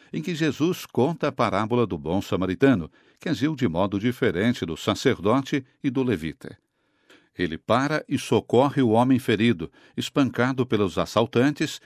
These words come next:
que o deixaram quase morto. A parábola do bom samaritano é a resposta que Jesus dá ao doutor da lei, que queria colocá-lo à prova, perguntando-lhe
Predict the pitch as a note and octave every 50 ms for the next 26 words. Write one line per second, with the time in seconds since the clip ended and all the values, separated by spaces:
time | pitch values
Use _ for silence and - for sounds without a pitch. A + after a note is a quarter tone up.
0 | _ _ - - C#3+ C3 C3+ C3+ A2+ - - A2 A2 A#2 G2+ - - G2+ G2 F#2+
1 | F2+ - G2 E2 E2+ F#2+ G2 F2 - - - - - _ _ _ _ _ _ _
2 | _ _ _ _ _ - E2 D#2 - F2 F2+ G#2+ A#2 G#2+ A2 A2+ A2 G#2+ G2+ G2
3 | F2+ G#2+ A#2+ A#2 - - A2 G#2+ G#2 G#2+ G2 - A#2 A#2 B2+ C3 C3+ C3 A#2+ G2+
4 | G2 G2+ - - - - F#2+ G2+ G#2+ - - - A2 - A#2+ G#2+ F2+ A2 G#2+ F#2+
5 | D2+ F2+ A#2 C3 G#2+ F2 E2 F#2 G#2+ B2 B2+ A#2+ C3 C3+ A2 - - B2 C3+ C#3+
6 | B2+ D#3 C#3 G#2 G#2 A#2+ C#3 C3+ - - - - _ _ - E3+ - E3 D3+ C#3+
7 | D#3 E3 C3 - E3 D3+ D3 B2+ - - A2 A2 A#2 A#2 A#2+ G2+ - - G#2 G#2
8 | A2 G#2+ F2+ D2 D2+ D2+ - _ _ _ _ _ _ - F#2+ F#2 F2+ A#2 A2+ F#2+
9 | - A#2 A#2 B2 C3 C3 A#2+ A#2 A#2 -